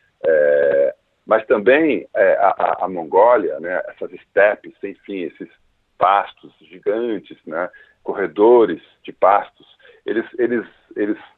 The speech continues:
ligam a Europa com a Ásia. Então, por isso, o Gengis Khan, no século treze, saiu aqui da, da Mongólia e conquistou o mundo inteiro. Conquistou Moscou, conquistou a Polônia,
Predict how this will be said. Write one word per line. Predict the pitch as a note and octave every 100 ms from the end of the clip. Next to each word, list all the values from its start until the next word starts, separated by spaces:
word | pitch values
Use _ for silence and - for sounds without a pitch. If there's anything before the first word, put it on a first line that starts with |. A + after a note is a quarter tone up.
| _ _ _ -
ligam | G2 B2 D3 A#2 G#2 E2
a | G2+
Europa | G2 F2 A#2+ D3 - F#2+
com | A2+
a | C3 B2+ G#2
Ásia. | F#2 C#2+ C2 - _ _ -
Então, | G2+
por | - A2+
isso, | C#3 -
o | A#2
Gengis | G#2 C3 C3 G#2 -
Khan, | B2+ C3
no | A2
século | - G3 E2+ -
treze, | G#2+ B2 C#3+ F2 -
saiu | - G2+ A#2 B2+ E2 -
aqui | - - - G2+
da, | D#2+ D2+
da | E2
Mongólia | F2 E2 D#2+ G#2 C3+ B2
e |
conquistou | B2+ A#2+ - - C#3+
o | B2
mundo | D#3 G3+ D#3
inteiro. | - - D3 E3+ G2 - _ _ -
Conquistou | A#2 - - A#2 A#2
Moscou, | A2 G2 - - G2+ A2 A2+ F2+
conquistou | E2 F#2+ - - A2+ G#2+ G2 - _
a | -
Polônia, | - G#2 F2 F#2 A2 G2+ E2+ D#2 C#2 C#2